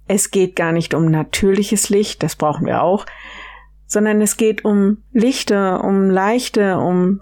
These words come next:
zuversichtliche Gedanken und um Hoffnung, dass da etwas in uns scheint, das uns leben und wachsen lässt. Ihr merkt schon, ich bin so sehr daran gewöhnt, das als Licht zu bezeichnen,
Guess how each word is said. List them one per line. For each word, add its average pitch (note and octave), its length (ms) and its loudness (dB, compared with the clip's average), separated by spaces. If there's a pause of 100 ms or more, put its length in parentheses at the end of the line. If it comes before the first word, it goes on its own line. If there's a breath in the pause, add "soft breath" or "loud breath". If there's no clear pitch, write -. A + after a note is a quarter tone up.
zuversichtliche A#3 840 0
Gedanken A3+ 720 0
und F#3 180 0
um F3+ 240 0
Hoffnung, G#3 520 0
dass F#3+ 180 -2
da G3 80 -2
etwas F3+ 360 -2
in G3+ 200 -2
uns G3+ 180 2
scheint, F#3 460 0
das - 160 -2
uns E3+ 260 -2 (380 loud breath)
leben F#3+ 400 2
und F#3 260 -2
wachsen - 340 0
lässt. D#3 440 -6 (1120)
Ihr G#3 80 0
merkt G#3 240 0
schon, G#3 160 2
ich F#3+ 160 -2
bin G#3 160 2
so A3 140 2
sehr G#3+ 160 0
daran F#3+ 260 0
gewöhnt, G#3 400 2
das F#3+ 160 -2
als F3+ 220 -2
Licht B3+ 240 -2
zu - 80 0
bezeichnen, F#3+ 640 0